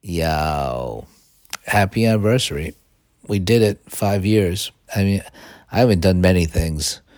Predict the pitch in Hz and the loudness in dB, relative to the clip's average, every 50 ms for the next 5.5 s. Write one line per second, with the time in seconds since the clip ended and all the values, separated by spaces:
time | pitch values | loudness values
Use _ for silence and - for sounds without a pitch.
0 | _ - - - - _ _ _ _ 98 92 87 - - 87 - - 87 78 - | _ -20 -20 -20 -20 _ _ _ _ 2 2 2 2 0 -2 0 0 0 -2 -2
1 | - 90 76 65 73 87 85 90 92 - _ - - _ - 90 90 87 85 - | -4 -6 -6 -4 -4 -4 -4 -4 -6 -8 _ -20 -20 _ -2 2 2 2 2 2
2 | - 101 87 - - 92 - - 90 85 82 76 85 85 80 76 90 85 82 82 | 0 0 0 2 2 2 2 0 0 0 0 0 0 -2 -2 -2 -2 -2 0 0
3 | 92 95 - - 82 71 78 82 82 - - _ _ - 104 101 107 98 82 90 | 0 0 0 0 0 0 -2 -2 -4 -8 -12 _ _ -2 0 0 0 0 -2 -2
4 | - - 101 87 - - 95 92 98 104 104 110 139 156 107 - - - 69 101 | 0 0 0 2 2 2 2 4 4 4 4 4 2 0 -2 -4 -8 -6 -2 0
5 | 98 95 92 92 90 90 87 90 95 | 0 2 2 2 2 0 -2 -4 -6